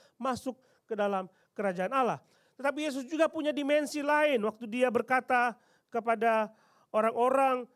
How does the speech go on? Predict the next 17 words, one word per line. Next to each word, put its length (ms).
dalam 320
doa 320
Bapa 240
kami, 480
dia 240
mengatakan, 720
"Bapa 320
kami 320
yang 80
di 80
surga, 560
datanglah 560
kerajaanmu, 720
jadilah 400
kehendakmu 640
di 160
bumi 400